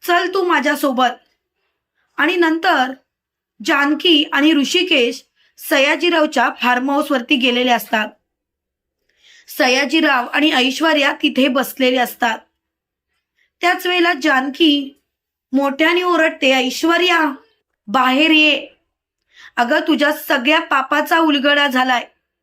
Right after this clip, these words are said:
ऋषिकेशने already फोन लावून सौमित्राला सांगितलेलं असतं, "सारंग आजीला घेऊन लवकरात लवकर सयाजीरावच्या फार्म हाऊसवरती ये" म्हणून, आणि ते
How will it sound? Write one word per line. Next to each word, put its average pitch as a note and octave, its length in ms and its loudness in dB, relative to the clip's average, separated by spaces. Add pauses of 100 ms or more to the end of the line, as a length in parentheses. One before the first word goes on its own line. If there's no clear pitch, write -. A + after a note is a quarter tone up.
(1200)
ऋषिकेशने D4 720 0
already D4+ 560 2 (120)
फोन D4 260 2
लावून C#4+ 300 0
सौमित्राला D4 800 0
सांगितलेलं D#4 640 0
असतं, D4+ 420 -2 (400)
"सारंग D4+ 680 0
आजीला C#4+ 520 0
घेऊन C4 480 0 (440)
लवकरात D4 640 0
लवकर C#4 500 0 (440)
सयाजीरावच्या C#4 800 0 (380)
फार्म C4 320 0
हाऊसवरती C#4 460 -2
ये" C4 140 0
म्हणून, A#3+ 260 -2 (580)
आणि E4+ 220 2
ते F#4+ 180 -2